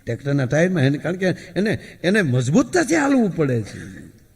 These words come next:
રક્ષણ કરવું પડે છે, ખેતરનું રક્ષણ કરવું પડે, ખેતી કરવી પડે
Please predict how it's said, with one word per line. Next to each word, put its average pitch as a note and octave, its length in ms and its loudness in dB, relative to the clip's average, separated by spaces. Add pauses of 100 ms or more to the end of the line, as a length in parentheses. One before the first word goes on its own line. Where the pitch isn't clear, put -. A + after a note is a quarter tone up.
(340)
રક્ષણ F#3 360 -4
કરવું B3 300 -2
પડે G#3 280 0
છે, C3+ 340 -8
ખેતરનું A3 500 0
રક્ષણ A3+ 320 -2
કરવું F#3+ 280 -2
પડે, D#3 180 -2
ખેતી D#3 380 -4
કરવી A3 240 0
પડે F3+ 280 -4